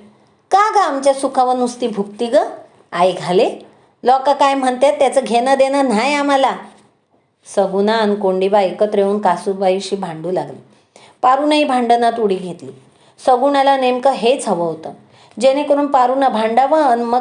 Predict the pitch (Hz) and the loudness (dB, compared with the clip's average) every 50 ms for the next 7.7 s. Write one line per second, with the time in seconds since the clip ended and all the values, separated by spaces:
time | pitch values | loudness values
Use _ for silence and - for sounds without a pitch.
0 | 247 - - 233 214 214 226 247 247 233 208 208 214 214 208 208 208 214 214 220 | -2 0 0 2 2 2 0 -2 -4 -2 -2 -2 -2 0 0 0 0 2 2 2
1 | 226 214 214 202 208 233 240 - 220 208 214 214 214 196 170 170 165 156 151 151 | 2 4 4 4 2 2 -2 -2 0 0 0 0 -2 -4 -6 -6 -6 -6 -8 -10
2 | 151 - _ _ _ _ _ _ _ _ - 240 226 226 233 220 - 226 220 214 | -14 -18 _ _ _ _ _ _ _ _ -8 -4 0 2 2 2 2 2 2 2
3 | 214 247 254 254 254 247 226 208 220 208 214 214 226 220 214 202 190 208 - - | 2 2 2 2 2 0 0 0 2 2 2 2 2 2 0 0 -2 -4 -6 -4
4 | 220 214 214 214 208 175 175 175 175 - 165 156 147 143 131 - - - - - | -4 -2 -2 -2 -4 -4 -4 -2 -2 0 -2 -2 -2 -6 -10 -12 -14 -20 -20 -20
5 | _ _ _ _ _ _ - - 185 185 175 180 190 180 180 - 220 220 214 208 | _ _ _ _ _ _ -6 -4 -4 -2 -2 0 0 0 0 2 0 2 2 2
6 | 196 196 196 202 208 247 - - 202 190 185 180 - 165 175 190 202 190 196 185 | 2 0 0 0 0 0 0 0 0 0 0 -2 -2 -2 0 0 0 0 0 -2
7 | 180 175 175 175 170 - 160 160 156 151 - - - - | -2 0 -2 -4 -6 -6 -10 -12 -12 -16 -18 -18 -20 -20